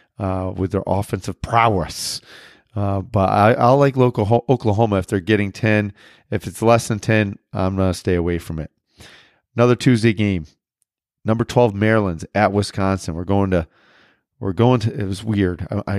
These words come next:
I'm looking up Maryland. I always wanna look at the A C C, but they're, nope, they're Big Ten. Very even matchup. Uh, Mar-, Maryland defense has a bit of a, of an edge,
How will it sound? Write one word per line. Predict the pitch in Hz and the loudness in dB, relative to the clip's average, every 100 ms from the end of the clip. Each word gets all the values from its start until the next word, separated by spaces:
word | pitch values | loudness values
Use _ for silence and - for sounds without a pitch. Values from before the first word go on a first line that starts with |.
| - | -6
I'm | 90 101 | -6 -2
looking | 110 123 | -2 -2
up | 107 | -2
Maryland. | 101 95 98 87 | -2 -2 0 -2
I | 85 | 2
always | 101 120 110 | 4 4 4
wanna | 110 | 0
look | 104 104 | 2 -2
at | 98 | -4
the | 98 95 | -6 -6
A | |
C | - 92 | -8 -12
C, | - 80 | -8 -8
but | 82 82 | -6 -4
they're, | 104 117 | 0 0
nope, | 107 107 117 | 0 -4 0
they're | 117 | 0
Big | 110 135 127 | 2 -2 -2
Ten. | 135 113 95 - - - - - _ | -2 -2 -4 -12 -20 -20 -20 -20 _
Very | 123 165 | 0 2
even | 160 139 | 0 0
matchup. | 107 107 - 80 - _ _ _ | 0 0 -2 -6 -8 _ _ _
Uh, | 104 101 98 95 | -6 -2 -2 0
Mar-, | 113 131 131 - | 2 2 2 -2
Maryland | 113 131 143 120 | 0 0 0 -2
defense | 131 135 120 | -4 -4 -4
has | 113 98 - - | -4 -4 -8 -6
a | 98 82 _ - | -6 -6 _ 0
bit | 151 - | 2 2
of | 127 | 2
a, | 123 110 _ _ - _ _ _ | 2 2 _ _ -20 _ _ _
of | - | -2
an | 104 | 0
edge, | 110 113 117 117 - | 2 2 2 -2 -12